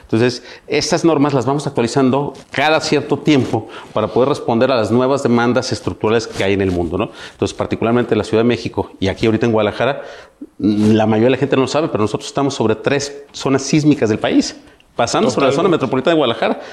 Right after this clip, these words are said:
Speaker 1: Y si tú vas a hacer una casa en Tlajomulco, el cálculo estructural no es el mismo si lo haces en Zapopan, en Guadalajara.
Speaker 2: Fíjate,
Speaker 1: Entrada
Speaker 2: y como
Speaker 1: es
Speaker 2: nunca se ha caído nada en Guadalajara, pensarían que no,
Speaker 1: <laughs>
Speaker 2: que, que no hay que hacer nada. Oye, ¿cuáles son las áreas de actuación profesional que abarca un despacho arquitectónico?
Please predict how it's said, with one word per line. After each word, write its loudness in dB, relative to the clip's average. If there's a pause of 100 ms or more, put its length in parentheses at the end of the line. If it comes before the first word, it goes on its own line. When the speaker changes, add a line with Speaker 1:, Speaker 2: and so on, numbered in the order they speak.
(280)
Speaker 1:
Y 0
si -2
tú 0
vas 0
a -4
hacer 0
una 0
casa 0
en 2
Tlajomulco, 0 (340)
el 0
cálculo 0
estructural -2
no 4
es -2
el 2
mismo 2
si -8
lo 2
haces -4
en 2
Zapopan, -2
en 0
Guadalajara. -2 (140)
Speaker 2:
Fíjate, -6
Speaker 1:
Entrada 0
Speaker 2:
y -2
como 2
Speaker 1:
es 2
Speaker 2:
nunca 0
se -2
ha -4
caído 2
nada 2
en 2
Guadalajara, 0
pensarían 0
que 0
no, 0
Speaker 1:
<laughs> 2
Speaker 2:
que, 2
que 0
no 4
hay 0
que 0
hacer 0
nada. 2
Oye, 4
¿cuáles 2
son 2
las 0
áreas 0
de 2
actuación 2 (280)
profesional 0
que 0
abarca 0
un 2
despacho -2
arquitectónico? 0